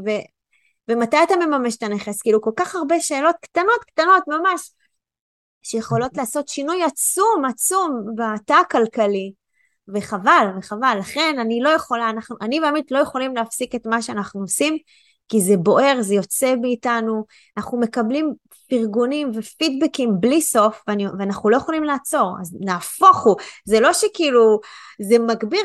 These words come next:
כמו שאמרת, אנחנו לא יכולים באמת לשבת בים, כי אנחנו נשב בים, אנחנו נחשוב על הפרקים הבאים של הפודקאסטים שאנחנו מקליטים, כי אנחנו יודעים שאנשים רוצים וזה צריך. יש פה בור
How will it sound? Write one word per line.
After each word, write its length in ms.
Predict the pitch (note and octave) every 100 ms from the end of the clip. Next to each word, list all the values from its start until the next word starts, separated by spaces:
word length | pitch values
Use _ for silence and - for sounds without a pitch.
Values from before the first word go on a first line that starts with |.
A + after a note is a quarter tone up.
| -
כמו 200 | C#4+ D#4+
שאמרת, 360 | D#4 E4+ D#4+
אנחנו 220 | A3+ C4
לא 80 | B3+
יכולים 440 | C#4+ E4+ D#4 D4 C4+
באמת 320 | B3 B3+ B3
לשבת 300 | A3+ B3+ A#3
בים, 120 | A3+
כי 120 | A3+
אנחנו 200 | G3+ G#3+
נשב 280 | G#3+ G3+ D4+ C4+
בים, 260 | D4 D#4+
אנחנו 300 | A#3+ G3+ -
נחשוב 380 | G3+ G3 - B3+
על 80 | C4+
הפרקים 440 | A#3 G3+ G3 A#3+
הבאים 300 | A#3 G#3 G#3+
של 140 | G#3 G3+
הפודקאסטים 680 | F#3+ A3+ A#3+ B3+ - G#3+
שאנחנו 280 | G#3 F#3+ G3
מקליטים, 440 | F#3+ G3+ A3 D4+ C4+
כי 140 | A#3
אנחנו 320 | A3 A3 A3+
יודעים 360 | A3 G3+ C4 C4
שאנשים 540 | - A3+ G#3+ - A3+
רוצים 400 | G3 G3 - A#3 G3
וזה 200 | F#3 F#3+
צריך. 540 | - G#3 C4 G3+ - _ _ _ _ _ _
יש 240 | A3+ A#3 -
פה 160 | -
בור 500 | F#3 D#3 G3+ A3+ C#4+